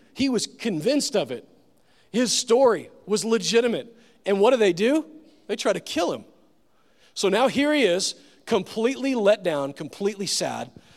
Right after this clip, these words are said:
He's being lowered over this wall. He would later, again, refer to this as a humiliating moment for him to be led out of this city. It's dark. He's alone. And now he goes to the only place he knows, 'cause he's kind of between a rock and a hard place, you know?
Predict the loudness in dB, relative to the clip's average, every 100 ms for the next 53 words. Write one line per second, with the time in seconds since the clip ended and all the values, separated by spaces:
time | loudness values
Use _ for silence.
0 | _ -6 -2 0 0 2 4 4 4 2
1 | -2 -4 -2 0 2 -2 -8 -18 -4 0
2 | 4 4 4 2 -2 -2 -2 0 0 0
3 | -2 -4 -6 -6 -6 -4 -2 0 0 -2
4 | -4 -2 -4 -6 -10 -12 -10 -14 _ _
5 | _ _ _ _ _ -6 -4 0 0 2
6 | -2 -2 -4 -2 -4 -6 -10 -20 -6 -6
7 | -6 -10 -2 2 2 -2 -12 -20 _ _
8 | _ _ -6 -4 -4 -6 -2 -2 -2 -6
9 | -10 -16 _ _ _ _ _ _ _ -10
10 | -4 -2 2 2 2 -2 -8 -6 -6 -6
11 | -4 -2 -2 -2 -2 -4 -6 -6 -6 -4
12 | -6 -6 -8 -6 -2 -2 -2 -6 -8 -6
13 | -8 -8 -10 -8 -6 -6